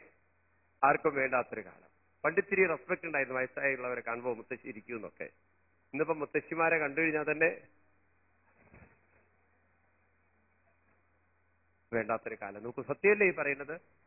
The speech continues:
അപ്പൊ നമുക്ക് പലതും വേണം, പക്ഷെ നമുക്കതൊന്നും, അപ്പൊ സ്വാഭാവികമായും ലൈഫിനോടൊരു മടുപ്പ് വരും, വെറുപ്പ് വരും. എന്നാൽ നമ്മള് കിട്ടുന്നതൊക്കെ ഭഗവത് കിട്ട-,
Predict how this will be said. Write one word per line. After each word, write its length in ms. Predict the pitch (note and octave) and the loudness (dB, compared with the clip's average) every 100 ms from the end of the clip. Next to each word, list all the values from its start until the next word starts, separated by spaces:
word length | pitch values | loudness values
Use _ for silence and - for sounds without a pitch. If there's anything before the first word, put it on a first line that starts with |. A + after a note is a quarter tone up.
| _ - | _ 2
അപ്പൊ 120 | D#3 | 4
നമുക്ക് 400 | E3 D#3 - - - - | 4 2 2 0 0 -2
പലതും 400 | D3 D3 F3+ F#3 | 0 2 0 0
വേണം, 360 | C#3+ C3+ D3+ - | -2 -2 -2 -6
പക്ഷെ 180 | - - | -6 -4
നമുക്കതൊന്നും, 720 | C3+ B2+ C#3 C3 C#3 F3 B3 - _ _ _ _ _ _ | -4 -2 -2 0 0 0 -2 -10 _ _ _ _ _ _
അപ്പൊ 120 | D3 | 2
സ്വാഭാവികമായും 1120 | D#3+ - D3+ E3+ G3+ A3 F#3+ F3+ C#3 C3 D#3 - - | 2 2 4 6 6 6 4 0 0 -2 -4 -8 0
ലൈഫിനോടൊരു 1400 | C3 C#3+ D3+ F3 D#3+ C#3 C3 B2+ B2 A#2+ A#2+ F#3+ F#3 - - _ _ _ _ _ _ - | 4 4 4 4 4 4 4 2 0 0 6 6 6 0 -2 _ _ _ _ _ _ -18
മടുപ്പ് 280 | G2 G#2 - | -12 -8 -4
വരും, 260 | C#3 G2+ F#2+ | -4 -4 -12
വെറുപ്പ് 280 | G2 - B2+ | -18 -8 -8
വരും. 320 | F#2 _ _ _ _ _ | -8 _ _ _ _ _
എന്നാൽ 220 | A#2+ C3+ C#3+ | -2 0 0
നമ്മള് 460 | C3 C3 D3+ - - _ _ _ | 0 -2 -2 -4 -8 _ _ _
കിട്ടുന്നതൊക്കെ 640 | B2+ - D3+ D3 C#3 - D3 | -8 -2 -2 0 -4 -4 -4
ഭഗവത് 400 | C3+ C3+ D3 D3 - _ _ _ _ _ _ _ _ _ _ _ _ _ _ _ _ _ _ - | -2 0 0 -2 -10 _ _ _ _ _ _ _ _ _ _ _ _ _ _ _ _ _ _ -10
കിട്ട-, 240 | - D3 | -2 -4